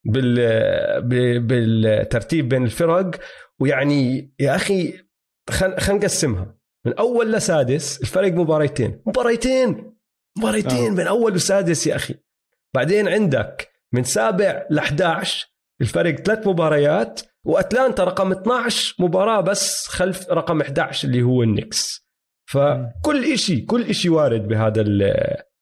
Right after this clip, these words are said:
Speaker 1: بهذا القسم. وأنا كتير مبسوط على اللي عم بصير،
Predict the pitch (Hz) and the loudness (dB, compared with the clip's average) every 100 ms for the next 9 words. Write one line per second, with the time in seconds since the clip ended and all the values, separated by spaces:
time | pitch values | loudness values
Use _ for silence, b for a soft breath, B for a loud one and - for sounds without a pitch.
0 | - 117 123 107 - 113 123 151 165 B | -4 0 0 0 -2 -2 0 -2 -4 B
1 | B _ _ - - 175 170 170 139 131 | B _ _ -6 0 -2 0 0 2 0
2 | 135 117 107 104 98 104 - 143 160 160 | -2 -2 0 2 0 -2 0 2 2 0
3 | - | -4